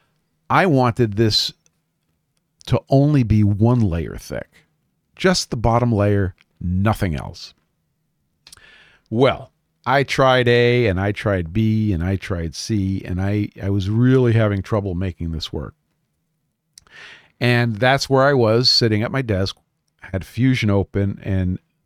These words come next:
uh, I had the chat room open, and in walks Dylan <laughs> into the, into the chat room. And I told him what I was trying to do, and we started kinda noodling it and trying things, and I was doing it live.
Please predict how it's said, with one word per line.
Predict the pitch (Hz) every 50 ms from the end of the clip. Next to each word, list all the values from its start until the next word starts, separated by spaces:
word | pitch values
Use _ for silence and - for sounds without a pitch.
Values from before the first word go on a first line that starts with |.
| _ -
uh, | 95 90 -
I | - 92 95
had | 80 78 95 98 92 85
the | 82 -
chat | - - - - 120 123 - -
room | - 78 78 76
open, | - 78 71 - - 87 110 - _ _ _ _ _ _ _ _ _ _ _ _ _ _ _ _ _ _ _ _ _ _ _
and | 104 104 98 92 95 95 90 - _ _ _ _
in | - 117 123 120
walks | 101 92 95 101 120 - - - -
Dylan | 131 160 226 196 117 90 73 71 - _ _ _
<laughs> | _ _ - - - -
into | 170 - - - - -
the, | 123 113 - _ _ _ - - - _ _
into | 107 104 - 110
the | 87 98
chat | - - - 131 131 92
room. | 110 85 90 - - - - - - - - - - - _ _ -
And | 113 123 123 123 123 120 117 117
I | 120 127
told | - - 135 127 127
him | 127
what | 123 120
I | 117
was | 113 -
trying | - 123 107
to | 107
do, | 107 156 170 139 117 110 113 123 120 - _ _ _ _ _ _ _ _ _
and | - 107 107
we | 107 117 127
started | 113 - - - 117 107 107 107 104 -
kinda | - 110 98 95 98
noodling | 101 107 120 135 139 123 92 82 76 78
it | - -
and | 110 98
trying | - - 104 101 117 120 110
things, | 107 - - 76 76 78 90 107 104 92
and | 85 78
I | 78
was | 85 92 87
doing | 90 95 98 110
it | 110
live. | - 78 80 73 67 64 65 76 98 -